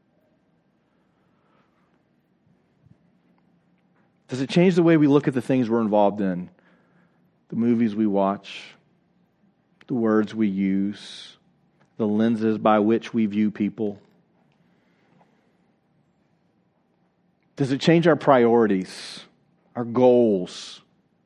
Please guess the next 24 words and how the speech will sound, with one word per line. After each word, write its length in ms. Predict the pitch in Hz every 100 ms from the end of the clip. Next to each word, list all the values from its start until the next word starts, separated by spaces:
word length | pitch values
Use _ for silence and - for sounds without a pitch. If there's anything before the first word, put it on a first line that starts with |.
| _ _ _ _
how 180 | - 131
we 120 | 131
spend 420 | 127 - 143 139 123
the 60 |
time 400 | 110 127 131 123
of 140 | 113 107
a 40 |
day, 420 | 107 104 98 92
how 220 | 90 123
we 140 | 123 127
spend 420 | - 143 135 131
the 60 | 123
money 440 | 123 127 117 110
that 180 | 107 110
we 140 | 107
earn? 580 | 104 104 98 90 90 85 _ _ _ _ _ _ _ _ _ _ _ _ _ _ _ _ _ _ _ _ _ _ _ _ _ _ _ _ _ _ _ _ _ _ _ _ _ _ _ _ _
Does 160 | 143
it 80 | 120
change 260 | - 180 185
the 80 | 139
way 140 | 135
we 120 | 131
see 200 | 110 127
God? 440 | 110 95 104 117